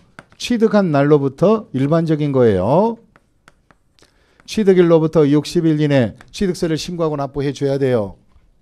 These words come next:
이거 제때 시간에 태클 못 맞추면 태클 걸립니다. 가산세 나와야 돼요. 그러면 결과적으로 취득세에서는 취득일을, 다시 무슨 일을? 취득일을 법률로 정해줘야 돼요. 언제 취득한 걸로 해야 된다. 개인의 의사에 맡기지 말고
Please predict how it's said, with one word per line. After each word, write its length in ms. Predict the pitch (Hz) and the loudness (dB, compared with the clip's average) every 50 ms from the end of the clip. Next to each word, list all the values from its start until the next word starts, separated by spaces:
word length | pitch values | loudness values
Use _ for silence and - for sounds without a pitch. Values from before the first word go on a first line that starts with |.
| _ _ _ _ _ - | _ _ _ _ _ -4
이거 280 | 156 160 160 175 165 147 | -2 0 2 2 2 2
제때 300 | - - 165 160 175 185 | 2 0 0 2 2 2
시간에 380 | 175 - - 170 180 175 170 160 | 2 0 -2 -2 -2 0 0 0
태클 300 | - - 175 - 185 160 | -2 -4 -4 -4 -4 -4
못 120 | 147 156 | -4 -4
맞추면 380 | 165 170 160 - - 160 156 135 | -2 -4 -4 -4 -4 -8 -8 -6
태클 260 | - 180 160 180 175 | -6 -6 -4 -2 -2
걸립니다. 640 | 165 160 156 151 156 151 143 147 160 190 214 214 - - _ _ _ _ _ _ _ _ _ _ _ | 0 0 -2 -2 -2 -2 0 0 2 0 0 -2 -8 -16 _ _ _ _ _ _ _ _ _ _ _
가산세 400 | - - 147 156 180 170 - 180 | -2 0 0 2 2 0 0 0
나와야 240 | 165 160 160 156 156 | 2 2 2 2 2
돼요. 380 | 147 156 147 131 104 87 76 76 _ _ _ _ _ _ _ _ _ | 2 2 2 2 2 -2 -6 -14 _ _ _ _ _ _ _ _ _
그러면 220 | - 185 190 170 | 0 0 0 0
결과적으로 420 | 156 170 165 175 185 180 170 165 156 | 2 0 0 2 2 0 0 0 -4
취득세에서는 960 | - - 220 214 202 185 - - 175 160 151 135 151 156 170 170 170 165 165 _ _ _ _ _ | -4 -4 -4 -2 -2 -2 0 0 0 0 2 2 2 0 0 0 -2 -6 -12 _ _ _ _ _
취득일을, 960 | - - - - 240 220 185 233 226 170 139 131 113 131 147 139 120 98 87 87 | -14 -10 -6 -4 -4 -2 0 -2 -2 0 -2 0 4 6 6 8 6 4 2 -2
다시 220 | - 143 143 - 147 | -4 -6 -4 -4 -4
무슨 280 | 143 147 143 170 170 | -6 -4 -4 -2 0
일을? 360 | 165 165 185 220 262 233 - - _ _ _ _ _ _ _ _ _ _ | 2 4 4 4 4 2 -4 -14 _ _ _ _ _ _ _ _ _ _
취득일을 800 | - - - 226 196 208 202 180 156 160 165 170 170 139 113 110 | -10 -6 -4 -2 2 4 2 4 4 2 2 4 4 2 2 0
법률로 460 | - 147 143 165 170 175 165 160 151 | -2 -2 -2 0 0 0 0 0 0
정해줘야 520 | - 160 156 170 170 151 123 143 151 151 | 0 -2 -2 -2 -2 -4 -4 -4 -4 -2
돼요. 200 | 147 151 135 113 | -2 -2 -2 -2
언제 240 | 117 139 151 160 170 | -2 -2 -2 -2 -2
취득한 300 | 156 - 165 165 156 151 | -4 -4 -6 -8 -6 -6
걸로 140 | 151 139 120 | -4 -4 -2
해야 140 | 135 160 160 | -2 -2 -2
된다. 400 | 160 151 156 135 110 95 92 _ _ _ _ _ _ _ _ _ _ _ _ _ _ _ _ | -2 -4 -6 -6 -8 -10 -10 _ _ _ _ _ _ _ _ _ _ _ _ _ _ _ _
개인의 340 | - 151 156 185 190 196 180 | 0 2 4 4 4 4 4
의사에 280 | 175 175 170 175 165 | 2 2 2 2 0
맡기지 320 | 156 156 156 - 185 156 165 | 0 0 -2 -2 -4 -4 -2
말고 460 | 160 156 165 165 139 107 90 - _ | -2 0 0 0 0 -2 -4 -4 _